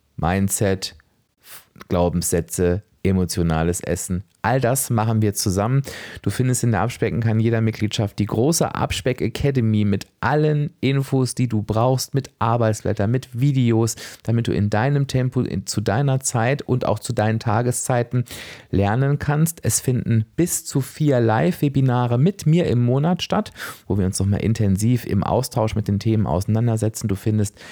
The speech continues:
deine eigene Abspeck-Community, wo du, wenn du dich, wenn du das möchtest, dich genau mit diesen Menschen austauschen kannst,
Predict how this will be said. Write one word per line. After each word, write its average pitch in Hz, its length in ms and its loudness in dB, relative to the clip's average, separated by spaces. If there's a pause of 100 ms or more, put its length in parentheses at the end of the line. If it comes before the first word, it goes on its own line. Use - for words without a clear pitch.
(180)
deine - 300 -2
eigene 120 340 2
Abspeck-Community, 113 1160 0 (240)
wo 151 260 2
du, 151 220 2
wenn 120 160 0
du 113 160 0
dich, 107 320 -4
wenn 107 180 -4
du 107 80 0
das 90 180 0
möchtest, 123 440 -2
dich - 140 -6
genau 113 280 2
mit 127 240 -2
diesen 170 300 4
Menschen 147 320 0
austauschen 107 580 0
kannst, 92 380 -2